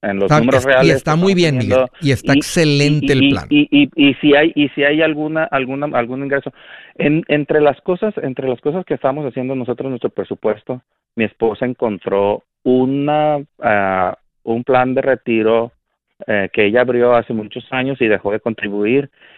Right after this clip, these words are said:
Speaker 1: Y, este, creo que eran como seis mil dólares,
Speaker 2: Ok.
Speaker 1: cinco mil setecientos dólares.
Speaker 2: Ok.
Speaker 1: Y que, eh,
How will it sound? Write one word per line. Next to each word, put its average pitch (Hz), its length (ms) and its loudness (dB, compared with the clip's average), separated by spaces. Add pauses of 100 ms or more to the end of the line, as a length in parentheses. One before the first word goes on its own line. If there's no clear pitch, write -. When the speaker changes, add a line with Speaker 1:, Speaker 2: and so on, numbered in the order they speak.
(120)
Speaker 1:
Y, 95 440 -4
este, 87 720 -4 (300)
creo 107 140 -4
que - 80 -2
eran 120 160 0
como 98 240 -4
seis 87 260 -6
mil 98 240 -4
dólares, 98 460 0
Speaker 2:
Ok. 107 140 0
Speaker 1:
cinco 101 120 2
mil 92 180 -8
setecientos 98 500 -8
dólares. 101 420 -4
Speaker 2:
Ok. 110 160 -2 (340)
Speaker 1:
Y 104 580 0 (140)
que, 139 140 0 (640)
eh, 156 240 -8